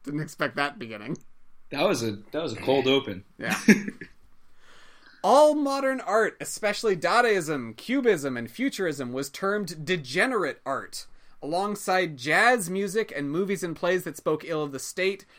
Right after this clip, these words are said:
Speaker 1: or displayed any other non-Nazi ideals.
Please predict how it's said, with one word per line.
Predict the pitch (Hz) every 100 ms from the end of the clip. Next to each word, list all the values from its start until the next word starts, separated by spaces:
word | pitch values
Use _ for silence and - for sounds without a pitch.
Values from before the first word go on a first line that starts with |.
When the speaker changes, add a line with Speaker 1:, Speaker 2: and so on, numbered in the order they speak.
| _
Speaker 1:
or | 151
displayed | 160 147 - 175 170
any | 165 175 170
other | 160 165
non-Nazi | 151 147 160 170 156 147 170 - 170 151
ideals. | 135 135 127 202 214 185 175